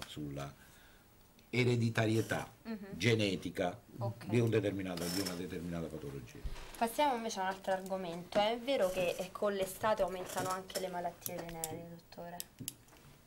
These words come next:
Speaker 1: Vero, bene,
Speaker 2: <laughs>
Speaker 1: sì.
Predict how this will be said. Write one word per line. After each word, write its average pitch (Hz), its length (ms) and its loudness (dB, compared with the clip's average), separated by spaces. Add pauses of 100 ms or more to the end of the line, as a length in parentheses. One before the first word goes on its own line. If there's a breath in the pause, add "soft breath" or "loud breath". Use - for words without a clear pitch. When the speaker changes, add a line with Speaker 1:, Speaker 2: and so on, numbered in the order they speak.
(220)
Speaker 1:
Vero, - 360 -2 (320)
bene, 85 460 0
Speaker 2:
<laughs> - 520 0
Speaker 1:
sì. - 540 2